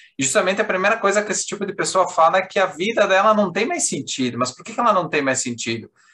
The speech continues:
Porque ela não tá fazendo nada de produtivo, em primeiro lugar, pra ela própria. Ela não reconhece nenhum valor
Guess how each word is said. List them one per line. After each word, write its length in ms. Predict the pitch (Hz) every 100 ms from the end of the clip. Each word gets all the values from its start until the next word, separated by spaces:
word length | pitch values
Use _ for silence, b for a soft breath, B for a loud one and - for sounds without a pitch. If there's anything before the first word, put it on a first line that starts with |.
| b -
Porque 120 | 185
ela 120 | 208
não 140 | 220 214
tá 180 | 233 -
fazendo 420 | 392 220 214 196
nada 360 | 175 170 165 143
de 200 | 220 226
produtivo, 680 | 214 180 170 - 196 202
em 100 | 214
primeiro 300 | - 185 196
lugar, 320 | 180 185 214
pra 140 | - 185
ela 220 | 220 -
própria. 480 | - 139 123 - 110
Ela 200 | 131 180
não 160 | 185
reconhece 520 | 170 170 180 185 202 214
nenhum 240 | 202 240
valor 580 | 247 196 151 165 180